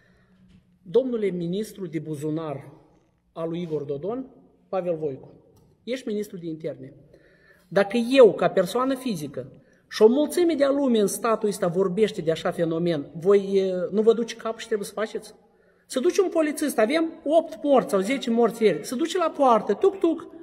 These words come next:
"Bună ziua, a decedat ieri la cineva de la voi de coronavirus?" "Da, a decedat."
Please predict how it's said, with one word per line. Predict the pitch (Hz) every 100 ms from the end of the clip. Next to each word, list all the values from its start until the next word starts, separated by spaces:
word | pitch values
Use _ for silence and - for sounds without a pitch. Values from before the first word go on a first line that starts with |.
| -
"Bună | 392 381
ziua, | 330 330 294 285 - - - _
a | 269
decedat | 302 320 330 349
ieri | 339 330
la | 320
cineva | 320 320 320
de | 311
la | 302
voi | 320 302
de |
coronavirus?" | 285 302 302 285 302 262
"Da, | 269
a | 466 494
decedat." | 403 359 311 302